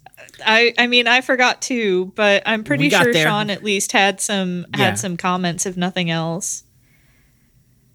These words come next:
Speaker 2: Um, yeah, Sean in our Discord, which you can join, uh,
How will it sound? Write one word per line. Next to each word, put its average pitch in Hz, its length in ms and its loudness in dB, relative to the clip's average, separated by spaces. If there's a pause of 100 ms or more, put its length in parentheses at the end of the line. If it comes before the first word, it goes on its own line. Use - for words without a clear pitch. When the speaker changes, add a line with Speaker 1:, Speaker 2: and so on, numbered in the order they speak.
(1200)
Speaker 2:
Um, 104 680 -4 (160)
yeah, 151 220 2
Sean 180 680 2 (180)
in 143 160 0
our 135 240 0
Discord, 156 460 -2
which 123 160 -6
you 143 100 -2
can 117 300 2
join, 127 460 0
uh, 110 200 -2